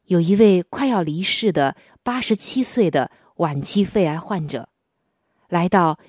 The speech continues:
医生的地方就诊。他告诉医生说，“最近我常常哭泣，主要是为了三十多年前一位上司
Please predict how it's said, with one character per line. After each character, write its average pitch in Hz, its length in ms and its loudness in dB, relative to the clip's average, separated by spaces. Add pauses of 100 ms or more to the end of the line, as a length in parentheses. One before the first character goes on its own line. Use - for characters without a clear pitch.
医 247 160 -2
生 262 200 2
的 220 100 4
地 196 140 -2
方 185 220 0
就 185 200 -2
诊。 151 200 -8 (1500)
他 214 140 -6
告 202 160 2
诉 180 140 -4
医 170 120 -6
生 185 200 0
说 175 320 -6 (1200)
，“最 302 220 0
近 226 360 2 (100)
我 170 140 0
常 190 320 0
常 165 220 -4
哭 156 200 -12
泣， - 340 -12 (1080)
主 170 160 -4
要 269 160 0
是 240 160 -2
为 208 180 2
了 147 220 0 (220)
三 277 280 0
十 226 100 -2
多 208 160 4
年 180 200 4
前 151 380 -6 (480)
一 214 100 4
位 247 140 4
上 220 340 -2
司 160 340 -8